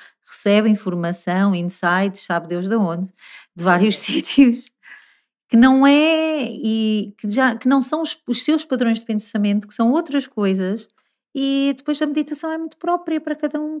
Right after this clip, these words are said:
porque também cada um tem uma intenção quando vai praticar a meditação.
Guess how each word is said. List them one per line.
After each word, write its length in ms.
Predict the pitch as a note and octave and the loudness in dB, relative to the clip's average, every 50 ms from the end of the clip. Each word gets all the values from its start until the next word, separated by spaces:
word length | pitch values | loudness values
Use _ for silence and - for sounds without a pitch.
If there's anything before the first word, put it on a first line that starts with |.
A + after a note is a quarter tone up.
| - _ | -12 _
porque 320 | - B3+ A#3+ - - B3 | -10 -10 -8 -6 -8 -6
também 340 | B3 - A#3+ A#3+ B3 C4 C4 | -4 -2 -2 0 0 0 -2
cada 240 | - C4 A#3+ B3+ B3 | -2 -4 -2 0 2
um 180 | A#3+ A#3+ B3 | 2 2 0
tem 280 | A#3+ B3 A#3+ A#3+ B3+ B3 - - _ _ _ _ - | 0 0 0 0 0 -2 -4 -12 _ _ _ _ 0
uma 180 | A3+ A#3 B3+ | 4 6 6
intenção 920 | B3+ B3 A#3 - B3+ B3 B3 A#3 A#3+ - - B3+ C4 C4+ C4 B3+ A#3 G#3+ G3 | 8 6 6 6 8 8 8 6 4 2 2 2 4 4 4 4 2 2 0
quando 280 | - G3 F#3+ F#3+ F#3+ | -2 -2 0 0 0
vai 160 | F#3 G3+ - | 0 0 -2
praticar 440 | - - F3+ F#3 - F#3+ - - F3+ | -4 -4 -8 -8 -8 -8 -8 -6 -6
a 60 | F3+ | -6
meditação. 640 | F3 F3 E3 E3 - F3+ E3+ - - D#3 D3 C3+ D3+ | -6 -6 -8 -8 -8 -10 -10 -8 -8 -8 -8 -8 -12